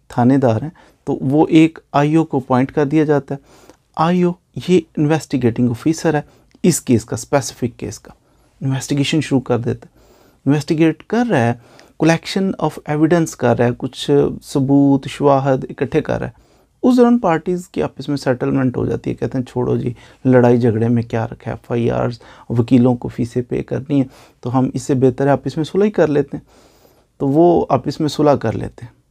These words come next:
तो क्या होगा इस दौरान? अभी तो केस चला भी नहीं ठीक तरह से,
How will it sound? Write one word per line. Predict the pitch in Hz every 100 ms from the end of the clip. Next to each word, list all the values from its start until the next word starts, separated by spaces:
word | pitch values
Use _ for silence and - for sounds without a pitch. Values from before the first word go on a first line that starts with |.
| _ _ _ _ _
तो | _ -
क्या | 185
होगा | 165 117 120
इस | 120
दौरान? | - 123 - _ _ _ _ _ 123
अभी | 127
तो | 147
केस | - 139 143 - -
चला | 131 143
भी | 156 160
नहीं | 131
ठीक | 120 113
तरह | 123 117
से, | 113 -